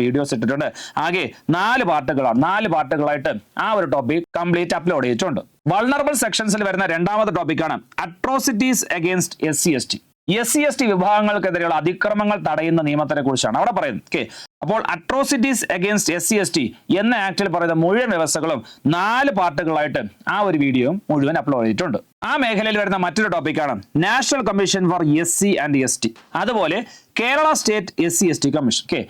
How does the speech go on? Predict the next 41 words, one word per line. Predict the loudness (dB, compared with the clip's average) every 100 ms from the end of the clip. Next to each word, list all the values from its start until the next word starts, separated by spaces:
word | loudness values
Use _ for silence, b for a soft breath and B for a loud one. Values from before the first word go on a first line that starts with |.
| B B
ഇപ്പൊ | -4 -2
National | 0 0 0
Commission | 0 0 0 0
for | 0 0
എസ് | 0
സി | 2 0
എസ് | 0
ടിയും | 0 -2 0
കേരള | 0 2 0
സ്റ്റേറ്റ് | 0 -2 -2
എസ് | 0
സി | 0
എസ് | 0
ടി | -2
കമ്മീഷൻ. | 0 -2 -6 B B B -4
ശരിക്കും | -2 0 0
ദേശീയ | 0 0 0 0
തലത്തിൽ | 0 0 0 0
ഈ | 0
രണ്ട് | 0 -2 -2
കമ്മീഷൻസ് | -2 0 0 0 0
രണ്ട്, | 2 2 2
രണ്ട് | 0 0 0
കമ്മീഷൻസ് | -2 -2 -2 -4
ആണ്. | -4 B
ഇപ്പൊ | -4 0
National | 0 0 0 0
Commission | 0 0 0
for | 0 0 0 0
എസ് | 0 0
സി, | 0 0
പ-, | -4 -2 0
ദേശീയ | 0 -2 -2
പട്ടികജാതി | -2 -2 0 0 0 0
കമ്മീഷൻ | 0 0 -2 -2 0
ഒരു | -2 -2 0
വീഡിയോ | 2 2 2
അപ്ലോഡ് | 0 0 0
ചെയ്തിട്ടുണ്ട്. | 0 -2 -4 B B B
അതുപോലെ | -2 0 -2 -4 -2 0
ദേശീയ | 2 0